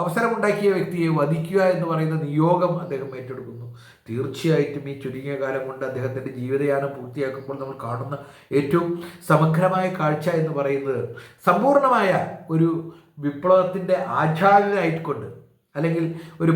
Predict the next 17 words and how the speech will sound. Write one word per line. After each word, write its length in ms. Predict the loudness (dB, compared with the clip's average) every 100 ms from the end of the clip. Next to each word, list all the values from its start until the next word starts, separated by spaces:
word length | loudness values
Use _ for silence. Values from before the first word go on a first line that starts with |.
| 4
പോരാളിയുടെ 580 | 4 6 6 4 4 2 2
ആചാര്യനായിക്കൊണ്ട് 880 | 2 4 4 2 0 0 0 -2 -6 -10 -16 -14
അദ്ദേഹം 260 | -6 -4 -4 -8 -18 _ -4
തൻ്റെ 180 | -2 -2
ജീവിതം, 320 | 2 4 4 0 -6 -16 -16 -6
ഏഹ്, 160 | -4 -2
കാലം 320 | 0 4 4 2 -2 -8
അദ്ദേഹം 220 | -4 -2 -2
നിവർത്തിച്ചു 480 | -2 -2 -4 -6 -8 -8 -8
എന്നതിൻ്റെ 380 | -8 -8 -6 -8 -10 -16 -10
കൃത്യമായൊരു 480 | -2 0 4 2 2
തെളിവായിരുന്നു 560 | 2 4 6 4 0 -4 -6
അദ്ദേഹത്തിൻ്റെ 300 | -8 -6 -6
ജീവിതം 240 | -4 -4 -6
എന്ന 100 | -8 -6
കാര്യത്തിൽ 280 | -4 -6 -8 -14 -20 -8 0
ആർക്കും 360 | 2 0 -2 -10